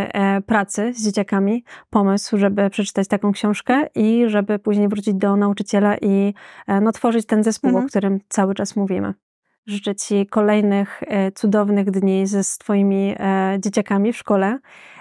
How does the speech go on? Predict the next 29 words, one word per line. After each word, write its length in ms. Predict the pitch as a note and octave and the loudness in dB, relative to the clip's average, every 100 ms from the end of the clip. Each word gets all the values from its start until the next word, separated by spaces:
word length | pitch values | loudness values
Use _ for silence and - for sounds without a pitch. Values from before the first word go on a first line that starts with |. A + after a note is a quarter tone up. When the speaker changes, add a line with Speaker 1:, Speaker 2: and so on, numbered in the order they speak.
| - | -2
Speaker 1:
E, 480 | G3+ G3+ G3+ G3+ G3+ | 2 4 4 2 2
gratuluję 560 | G#3+ A#3 A#3+ A3 G3+ | 2 4 4 4 4
ci, 340 | G3 G#3+ G3+ G3+ | 2 2 4 4
że 220 | G3+ G3+ | 4 4
jesteś, 480 | G3+ G3 G#3 G3 A3 | 2 0 -4 -2 2
e, 180 | G3+ | 2
tak 340 | G3+ G#3+ - - | 2 -2 -4 -14
wspaniałym, 520 | - A#3 A3 G#3 G3+ | -4 2 2 4 2
otwartym 360 | G3+ G#3 - G3 | 2 0 0 -2
pedagogiem, 580 | G3 G3+ G3 F#3 G#3+ E4+ _ - - - - | 0 -2 -2 0 0 0 _ -20 -20 -20 -2
e, 260 | G#3 G#3 | 2 2
i 140 | G#3 - | 0 -2
cieszę 260 | B3 A#3+ | 0 0
się, 140 | A#3 A3 | 0 0
że 300 | G#3 G#3 G3+ | 2 2 2
byłaś 320 | G#3 G3+ G3 | 2 2 -2
tutaj 220 | - G3+ | -2 0
z 40 | |
nami. 420 | G3 G3+ F#3+ F#3+ F#3+ _ | 2 2 0 -2 -4 _
Bardzo 240 | G#3+ A3 | -2 -2
dziękuję. 420 | A3+ A#3 G3+ G3+ G3 _ - | -2 -4 -4 -10 -10 _ -6
Speaker 2:
Dziękuję 360 | B3 A3+ - - | -2 -2 -2 -6
również. 440 | - - A3 - _ _ _ - - - - - | -6 -10 -14 -18 _ _ _ -8 -6 -4 -8 -2
Speaker 1:
Dzięki, 340 | G#3 B3+ A#3 | 0 2 2
że 120 | G3+ G3+ | 2 2
byliście 400 | F#3+ G3+ - F#3+ | 2 0 0 0
dzisiaj 280 | F3+ F#3+ | 2 0
z 60 | F3+ | 2
nami. 320 | F3 D#3+ D#3+ | 0 -2 -6